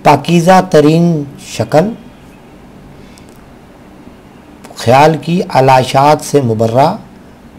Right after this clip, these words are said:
ख्यालात की मायने पहनाए बगैर जो शक्ल है, वो वही है जो अंबिया कराम के लिए है, उन्हीं के लिए मुमकिन था,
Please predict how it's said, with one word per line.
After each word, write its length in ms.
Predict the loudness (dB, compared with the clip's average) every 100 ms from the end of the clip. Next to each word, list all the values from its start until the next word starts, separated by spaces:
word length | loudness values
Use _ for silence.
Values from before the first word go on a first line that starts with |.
| -20 -20 -20 -20 -10 -2
ख्यालात 480 | 2 4 4 2
की 260 | 0 -2 0
मायने 520 | -2 -2 -2 0 0
पहनाए 360 | 0 -2 -2 -2
बगैर 400 | -4 -2 -2 -2
जो 180 | -4 -8
शक्ल 360 | -6 -2 -2
है, 160 | -2 -6 -16 -20 -20 -20 -20 -18 -8
वो 200 | -4 -4
वही 360 | -2 0 2
है 340 | 2 -2 -6 -20 -20 -20 -20 -12
जो 120 | -4 -2
अंबिया 300 | -2 -2 -2
कराम 320 | -4 -6 -6
के 120 | -8
लिए 200 | -6 -6
है, 80 | -6
उन्हीं 340 | -4 -2 -2
के 80 | -2
लिए 200 | -2 -2
मुमकिन 400 | -2 -4 -2 -2
था, 300 | -2 -4 -6